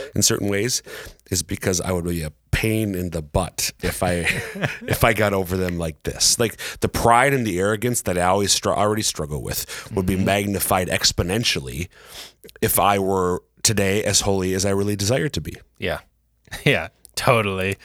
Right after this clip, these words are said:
Speaker 1: If I got over my faults instantaneously today, I would be, I would be
Speaker 2: Yeah.
Speaker 1: unbearable.
Speaker 2: Yes. Uh, uh, Saint Thomas Aquinas, in one of his responses for why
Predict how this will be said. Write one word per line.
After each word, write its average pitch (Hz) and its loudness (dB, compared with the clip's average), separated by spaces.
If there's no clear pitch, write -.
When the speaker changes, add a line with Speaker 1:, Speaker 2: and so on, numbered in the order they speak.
Speaker 1:
If 107 2
I 180 10
got 175 8
over 147 4
my 131 2
faults 123 2
instantaneously 120 0
today, 95 0
I 120 4
would 131 4
be, 98 2
I 104 2
would 117 0
be 107 2
Speaker 2:
Yeah. 107 2
Speaker 1:
unbearable. 98 0
Speaker 2:
Yes. - -4
Uh, 120 6
uh, 127 4
Saint 135 0
Thomas 135 4
Aquinas, 120 2
in 104 0
one 110 2
of 110 0
his 110 0
responses 107 0
for 104 -2
why 98 2